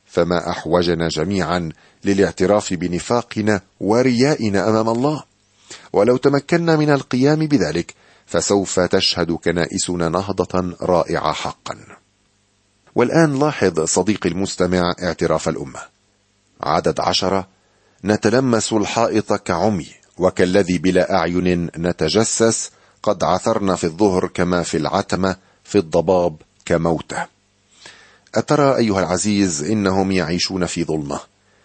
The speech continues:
ويا لها من صورة قاتمة عن الإنسان الذي يفتقر للعلاقة الشخصية بالله. لكن حينما يعترف الشعب بهذه التهم، وسوف يفعلون ذلك في المستقبل،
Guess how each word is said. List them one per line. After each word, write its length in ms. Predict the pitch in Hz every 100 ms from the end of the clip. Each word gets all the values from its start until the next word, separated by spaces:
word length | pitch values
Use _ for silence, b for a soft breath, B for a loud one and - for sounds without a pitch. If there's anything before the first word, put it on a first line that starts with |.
| b -
ويا 280 | 87 92 92
لها 240 | 95 92
من 180 | 87 87
صورة 640 | - 98 90 - 85 80 -
قاتمة 480 | 107 104 - 90 90
عن 340 | 80 76 95
الإنسان 760 | 80 60 90 80 98 95 90 85
الذي 300 | 92 92 90
يفتقر 600 | 85 - 101 - 90 87
للعلاقة 560 | 85 73 90 92 - 85
الشخصية 560 | - 82 - 95 85 80
بالله. 480 | 85 90 117 143 - _ b b b b b -
لكن 360 | 117 131 131
حينما 420 | - 147 135 123
يعترف 540 | 120 113 95 123 135 120
الشعب 380 | 110 - 101 95
بهذه 600 | 98 90 90 95 90 90
التهم، 540 | - 87 78 69 69 - _ -
وسوف 440 | 78 - 85 -
يفعلون 520 | 76 71 - 78 82
ذلك 480 | 71 85 78 - 65
في 120 | -
المستقبل، 800 | 60 - 67 - 123 90 95 104